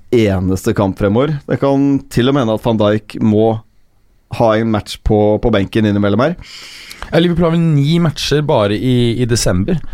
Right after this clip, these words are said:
Speaker 1: Og de har spilt ekstremt mye kamper hittil allerede, bare hvis du ser hele to tusen og nitten, da. Så
Speaker 2: Ja,
Speaker 1: det har
Speaker 2: altså,
Speaker 1: vært,
Speaker 2: det
Speaker 1: eh, mye matcher, og du ser, jeg har jo sett de siste ukene at de er ikke det samme trøkket.
Speaker 2: Nei, så det, Liverpool har spilt toogtjue matcher hittil denne sesongen. Det er jo, eh, heftig, og så har du da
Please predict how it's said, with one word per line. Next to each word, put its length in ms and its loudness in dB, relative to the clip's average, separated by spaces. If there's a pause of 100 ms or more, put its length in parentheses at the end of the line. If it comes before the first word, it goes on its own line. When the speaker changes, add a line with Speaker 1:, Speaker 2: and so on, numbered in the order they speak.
Speaker 1:
Og 80 2
de 60 4
har 80 2
spilt 180 -2
ekstremt 480 -2
mye 180 0
kamper 380 0
hittil 320 -2
allerede, 560 0
bare 140 0
hvis 100 -6
du 0 -
ser 220 0
hele 340 0
to 160 -4
tusen 260 0
og 120 2
nitten, 340 -4
da. 160 2
Så 80 -12
Speaker 2:
Ja, 80 2
Speaker 1:
det 60 2
har 80 2
Speaker 2:
altså, 120 2
Speaker 1:
vært, 120 0
Speaker 2:
det 100 2
Speaker 1:
eh, 80 2
mye 480 2
matcher, 320 0
og 120 2
du 120 2
ser, 540 -2
jeg 80 2
har 80 2
jo 160 -2
sett 120 -6
de 80 -2
siste 300 0
ukene 160 -4
at 80 -4
de 140 2 (680)
er 80 -6
ikke 300 -4
det 140 2
samme 680 0
trøkket. 400 -2 (400)
Speaker 2:
Nei, 80 0
så 160 0
det, 220 2
Liverpool 240 0
har 80 -4
spilt 180 -2
toogtjue 400 0
matcher 400 0
hittil 240 0
denne 160 0
sesongen. 300 0 (260)
Det 160 2
er 160 2
jo, 240 2
eh, 320 2
heftig, 380 0
og 80 0
så 100 0
har 60 2
du 80 0
da 160 2